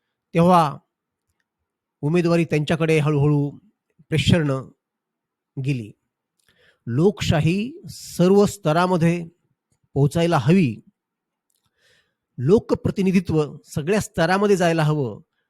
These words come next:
म्हणून ते खरंच होतं, ते, ते ठी-, ते ठीकच होतं. परंतु या संदर्भामध्ये पुन्हा काही गोष्टी घडल्या. एकतर, अ,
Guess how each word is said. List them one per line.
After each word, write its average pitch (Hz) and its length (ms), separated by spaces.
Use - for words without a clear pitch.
म्हणून 196 220
ते 240 180
खरंच 208 320
होतं, 107 280
ते, 247 60
ते - 300
ठी-, - 300
ते 233 60
ठीकच 196 340
होतं. - 260
परंतु 247 280
या 254 140
संदर्भामध्ये 220 500
पुन्हा 196 220
काही 185 120
गोष्टी 143 240
घडल्या. 101 300
एकतर, 175 340
अ, 165 280